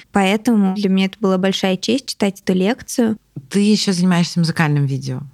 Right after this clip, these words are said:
Speaker 1: Креативы. Я, э, рекламу, рилсы. У нас есть агентство в партнёрстве вот с моим товарищем Александром Н. Мы разрабатываем огромное количество идей в месяц. Я думаю, заказов, наверное, двадцать в месяц у нас точно есть.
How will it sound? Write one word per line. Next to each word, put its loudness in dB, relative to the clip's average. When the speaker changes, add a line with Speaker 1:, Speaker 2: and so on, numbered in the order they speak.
Speaker 1:
Креативы. 2
Я, 2
э, 2
рекламу, 2
рилсы. 0
У 2
нас 2
есть -6
агентство -2
в -20
партнёрстве 0
вот -2
с -10
моим 2
товарищем -2
Александром 0
Н. 0
Мы 4
разрабатываем 2
огромное 2
количество -2
идей 2
в 0
месяц. 0
Я 2
думаю, 0
заказов, 0
наверное, 4
двадцать 0
в 2
месяц 0
у 2
нас 0
точно -2
есть. -2